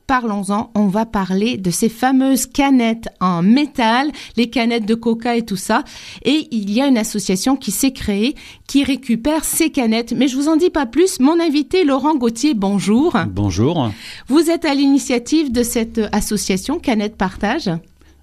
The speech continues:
Speaker 2: Oui, tout à fait, depuis deux mille cinq.
Speaker 1: Depuis deux mille cinq, donc ça fait déjà, vous êtes dans votre onzième année.
Speaker 2: Oui.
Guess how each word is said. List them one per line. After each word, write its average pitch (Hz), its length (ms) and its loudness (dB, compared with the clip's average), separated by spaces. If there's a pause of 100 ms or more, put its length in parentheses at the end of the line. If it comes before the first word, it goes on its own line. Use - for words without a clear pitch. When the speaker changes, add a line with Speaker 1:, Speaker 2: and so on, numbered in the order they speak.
(100)
Speaker 2:
Oui, 135 380 2
tout 107 100 -8
à 117 100 2
fait, 135 280 0
depuis 120 320 0
deux 127 100 4
mille 135 180 0
cinq. 127 360 -2 (520)
Speaker 1:
Depuis 370 280 2
deux 339 120 2
mille 294 120 4
cinq, 370 320 0
donc 254 200 2
ça 220 140 -4
fait 202 160 -6
déjà, 175 280 -2
vous 170 140 -2
êtes 170 100 -6
dans 170 100 -2
votre 160 300 -6
onzième 202 380 0
année. 147 320 -2 (160)
Speaker 2:
Oui. 113 240 0